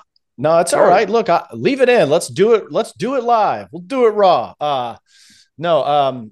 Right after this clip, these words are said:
Speaker 1: I think that the moment that you start looking at human work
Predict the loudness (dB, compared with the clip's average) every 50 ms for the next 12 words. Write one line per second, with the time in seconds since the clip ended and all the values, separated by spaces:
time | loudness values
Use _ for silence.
0 | _ _ -10 -8 -8 -8 -8 -8 -8 -8 -8 -10 _ -2 0 0 0 0 -2 -6
1 | -12 _ _ _ _ _ _ _ _ _ _ _ _ -10 -8 -8 -4 0 0 0
2 | 0 0 -2 -4 -4 -4 -4 -4 -4 -6 -10 -10 -8 -4 -2 -2 -2 -4 -6 _
3 | -14 -10 -8 -8 -8 -6 -8 -8 -6 -6 -8 -10 -12 -14 -10 -6 -4 -4 -2 -2
4 | -4 -4 -4 -6 -8 -12 _ _ _ _ -6 -2 0 0 0 0 -4 -8 -14 -20